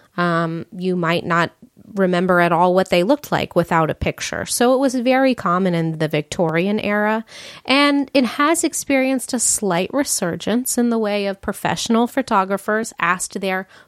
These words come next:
by the family to take pictures either of the deceased or of the, the living who are celebrating the, the life of the deceased. Um,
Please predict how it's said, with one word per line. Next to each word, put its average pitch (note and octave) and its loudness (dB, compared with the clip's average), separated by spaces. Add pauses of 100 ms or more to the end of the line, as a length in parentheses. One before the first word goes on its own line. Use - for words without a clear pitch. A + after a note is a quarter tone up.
(220)
by D#3+ 2
the B3 0
family D#3+ -2 (320)
to A3+ 2
take F#3+ -2
pictures F#3+ -4
either F#3+ 2
of F3+ 2
the F#3 2
deceased F#3 -2
or F#3+ 4
of F3 -2
the, F3 2
the F3+ 4
living F3 4
who F3+ -2
are E3 2 (320)
celebrating F3+ 0
the, F3 0
the F#3 0
life E3+ 0
of A#3 0
the B3+ 0
deceased. D4 -2 (460)
Um, F#3+ 0